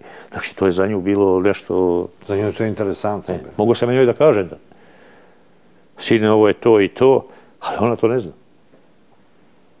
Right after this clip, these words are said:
Speaker 1: I nisam nikad dete s tim ni opterećivao, pravo da vi kažem, znači, ona je se bila navikla tako, puno.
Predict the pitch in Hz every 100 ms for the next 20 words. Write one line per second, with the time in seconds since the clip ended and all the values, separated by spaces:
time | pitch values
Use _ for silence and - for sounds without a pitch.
0 | _ _ _ - - 104 131 - 131 131
1 | 113 135 123 110 135 113 104 - 98 -
2 | 120 101 87 82 85 82 92 80 76 76
3 | - - - - - - - - - -
4 | - 101 90 95 104 95 110 117 - -
5 | 78 - 87 78 - _ _ _ _ _
6 | _ _ - - - _ - 101 92